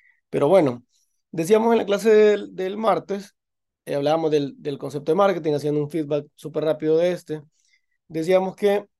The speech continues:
el concepto de marketing, déjenme les voy a compartir las anotaciones que tuvimos en la clase anterior. Luego, cuando estén conectados los demás, vamos a, a revisar lo que tenemos pendiente de, de lo que trabajaron, que lo tenemos aquí en, en pantalla.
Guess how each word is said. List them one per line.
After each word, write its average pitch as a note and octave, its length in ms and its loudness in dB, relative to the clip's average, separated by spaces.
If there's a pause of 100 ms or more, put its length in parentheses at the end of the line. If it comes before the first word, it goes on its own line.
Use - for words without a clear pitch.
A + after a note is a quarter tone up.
(380)
el F3 140 -8
concepto E3 380 -8
de F#3 40 0
marketing, F3+ 460 0
déjenme C#3+ 300 -4
les C#3 120 -8
voy - 180 -10
a C#3+ 60 -14
compartir C#3 760 -14 (1400)
las C#3 200 -12
anotaciones C3 640 -12
que C3+ 120 -16
tuvimos A#2+ 380 -10
en B2 80 -10
la A2+ 80 -10
clase A2 240 -12
anterior. G#2+ 440 -10 (680)
Luego, G3+ 180 2
cuando F3+ 200 2
estén F#3+ 260 2
conectados F#3 480 0
los F#3 80 -2
demás, F3+ 240 -2
vamos D3+ 340 -4 (680)
a, D3 60 -6
a D3 60 -2
revisar C#3 400 -2
lo D#3 100 -2
que C#3+ 60 -8
tenemos D3 320 -4
pendiente D#3 460 -4
de, C3 260 -6
de C3 100 -8
lo C3 120 -6
que B2+ 80 -10
trabajaron, C#3+ 560 0
que B2+ 100 -10
lo A#2+ 80 -8
tenemos C3+ 320 -8
aquí C3+ 240 -8
en, C3 160 -10
en B2+ 140 -12
pantalla. A2 560 -8